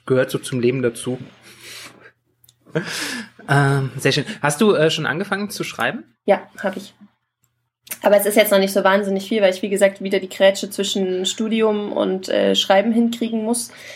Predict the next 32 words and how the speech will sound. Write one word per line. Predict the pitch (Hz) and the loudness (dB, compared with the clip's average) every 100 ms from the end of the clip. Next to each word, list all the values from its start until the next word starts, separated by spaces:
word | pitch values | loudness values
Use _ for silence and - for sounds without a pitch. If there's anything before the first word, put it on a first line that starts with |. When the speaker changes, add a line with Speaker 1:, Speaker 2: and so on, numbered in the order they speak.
| - | -6
Speaker 2:
Ich | 202 | -4
hab | 196 | -2
nämlich | 196 196 | -2 0
im | 202 | 0
März | 190 196 - | 2 2 2
dann | 208 202 | 0 2
meine | 196 196 | 0 -2
Prüfung. | - 226 226 226 220 _ _ - - _ _ - - | -4 -6 -2 -4 -4 _ _ -20 -20 _ _ -20 -14
Deswegen, | 208 - 208 196 190 185 | -8 -2 0 0 -2 -4
ähm, | 180 170 170 165 _ - | -6 -6 -8 -12 _ -4
aber | 196 214 | 2 2
ich | 156 | 4
Speaker 1:
Hm, | 226 | 0
Speaker 2:
hab | - | 0
Speaker 1:
Abschlussprüfung? | 165 - 226 220 - 147 190 269 | -2 2 2 0 -2 -2 -2 -4
Speaker 2:
sch-, | - | -2
ja, | 190 180 | 0 0
genau. | 180 170 - _ _ | -2 -10 -14 _ _
Ich | 214 | -6
hab | 202 | -2
schön | 277 285 | 2 2
geplottet, | 240 - 254 381 | 2 2 4 6
Speaker 1:
Hup, | 381 381 | 4 4
hup. | - - _ _ _ _ | 0 -14 _ _ _ _
Speaker 2:
schön | - 247 254 | -6 -4 -4
geplottet | 240 262 294 302 302 - | -2 0 2 2 0 -4
und | 226 226 | -4 -4
schöne | - 254 254 247 240 233 226 | -2 0 2 2 2 0 -2
neue | 208 214 220 226 226 220 214 - | -4 2 2 4 2 0 -6 -16
Charakterentwicklungen | - 226 208 247 - - 240 269 262 247 240 240 | -2 2 2 2 2 2 2 -2 -2 0 0 2
mir | 226 | 2
aufgeschrieben. | 220 233 240 - 240 240 247 | 2 0 -6 -4 -2 -2 -2